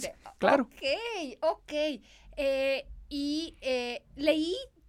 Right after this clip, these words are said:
Speaker 2: tu trayectoria, pero quiero enfatizar que, eh, nos habla de esto, Wal, porque él es psicólogo y nutricionista. O sea, tiene esas dos, eh, eh, ex-, eh, eh, expertise, esas dos experiencias, esas,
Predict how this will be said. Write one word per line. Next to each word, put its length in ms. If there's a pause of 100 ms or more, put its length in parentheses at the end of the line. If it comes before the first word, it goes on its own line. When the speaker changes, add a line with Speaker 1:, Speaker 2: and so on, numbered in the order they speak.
(120)
Speaker 2:
tu 120
trayectoria, 640
pero 240
quiero 180
enfatizar 640 (140)
que, 360 (300)
eh, 120
nos 200
habla 260 (120)
de 180
esto, 540 (380)
Wal, 340 (220)
porque 280
él 80
es 100
psicólogo 800
y 60
nutricionista. 760
O 60
sea, 160 (120)
tiene 260
esas 380
dos, 360 (280)
eh, 180
eh, 220
ex-, 140
eh, 40
eh, 420
expertise, 560
esas 480
dos 360
experiencias, 800
esas, 360